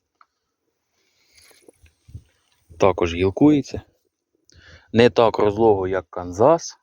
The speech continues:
Канзас, вона така, бачите, вона розлога, як дерево. А ця така, бачите, стовбуриста, при стовбурі утворюються боби.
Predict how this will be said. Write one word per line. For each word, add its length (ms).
Канзас, 360
вона 160
така, 240
бачите, 360
вона 180
розлога, 600
як 200
дерево. 500
А 100
ця 200
така, 320
бачите, 420
стовбуриста, 920
при 140
стовбурі 540
утворюються 560
боби. 360